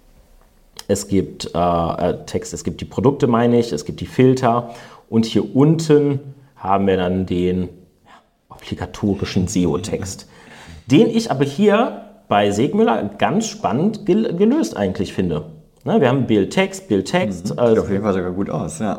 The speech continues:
Speaker 1: Ja, genau, es wird zu den unterschiedlichen, ähm, Sofa-Möglichkeiten was gesagt.
Speaker 2: Mhm.
Speaker 1: Dann gibt es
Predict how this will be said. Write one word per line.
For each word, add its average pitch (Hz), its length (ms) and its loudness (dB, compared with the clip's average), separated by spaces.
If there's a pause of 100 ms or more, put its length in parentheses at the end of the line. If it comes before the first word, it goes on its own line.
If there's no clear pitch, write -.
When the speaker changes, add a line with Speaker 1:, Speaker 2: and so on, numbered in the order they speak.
Speaker 1:
Ja, 208 160 -2
genau, 139 240 2
es 98 100 -2
wird 123 120 -2
zu - 100 -6
den 123 140 2
unterschiedlichen, 107 1120 0
ähm, 82 880 -4 (600)
Sofa-Möglichkeiten 147 1300 2
was 143 220 -2
gesagt. 135 500 -2 (140)
Speaker 2:
Mhm. 110 420 -6
Speaker 1:
Dann 113 300 4
gibt 117 200 -2
es - 280 -6